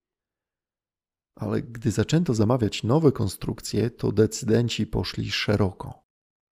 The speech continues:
Amerykanie chcieli mieć możliwie najlepszy sprzęt i osiągnąć przewagę techniczną.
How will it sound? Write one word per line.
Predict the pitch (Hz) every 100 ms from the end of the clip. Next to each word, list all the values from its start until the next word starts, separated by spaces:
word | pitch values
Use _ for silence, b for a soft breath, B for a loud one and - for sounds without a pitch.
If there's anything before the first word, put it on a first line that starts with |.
| _ _ _
Amerykanie | - 110 110 113 127 110
chcieli | 98 - 110
mieć | 104 104 -
możliwie | 107 95 110 110
najlepszy | 104 107 123 156 -
sprzęt | 165 - 180 190 185 _ _ _
i | -
osiągnąć | 160 - 123 127 113
przewagę | - 107 98 113 113
techniczną. | 104 - - - - 131